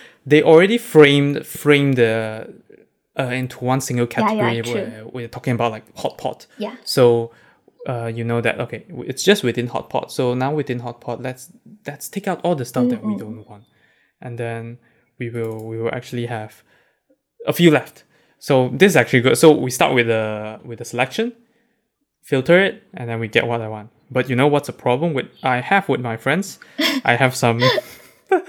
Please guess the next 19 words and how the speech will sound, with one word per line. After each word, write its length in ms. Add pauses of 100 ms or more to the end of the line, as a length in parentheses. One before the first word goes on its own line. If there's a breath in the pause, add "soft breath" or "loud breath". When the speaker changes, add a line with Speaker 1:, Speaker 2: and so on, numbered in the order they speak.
(500)
Speaker 1:
yeah, 640
<laughs> 40
let, 380
let's 300
not 160
say 180
anything 400
bad. 100 (240 loud breath)
But 80
yeah, 180
of 200
course, 160
they're 140
just 200
friends, 260
friends 240
being 160
friends. 320 (380 loud breath)
Oh, 200